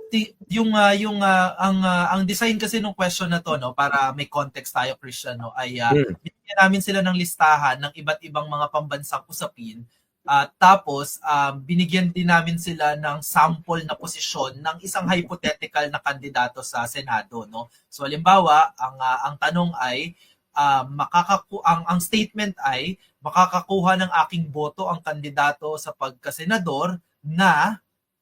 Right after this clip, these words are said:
Speaker 1: yan. So, tas ibibigay yung statement and then ini-invite namin sila to agree or disagree doon sa statement na yon. At lumalabas
Speaker 2: Okay.
Speaker 1: doon sa usapin ng impeachment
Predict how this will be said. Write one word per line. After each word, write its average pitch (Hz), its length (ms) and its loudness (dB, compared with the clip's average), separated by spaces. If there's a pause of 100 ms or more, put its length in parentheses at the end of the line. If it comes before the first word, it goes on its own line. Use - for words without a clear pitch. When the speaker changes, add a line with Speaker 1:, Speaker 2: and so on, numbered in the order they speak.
(320)
Speaker 1:
yan. 117 420 -10
So, 135 400 -10
tas - 300 -6
ibibigay 170 420 2
yung 170 140 2
statement 151 640 -4
and 165 160 -4
then 143 400 -4
ini-invite 170 560 -2
namin 147 320 -2
sila 135 320 -4 (100)
to 156 140 -10
agree 170 400 0
or 156 160 -4
disagree 143 720 -6
doon 143 320 -10
sa - 160 -10
statement 123 560 -14
na 110 80 -14
yon. 110 240 -16 (240)
At 151 240 -8
lumalabas 185 640 4
Speaker 2:
Okay. - 80 -16
Speaker 1:
doon - 160 -6
sa 156 160 -8
usapin 160 400 -8
ng 156 160 -6
impeachment 156 640 -8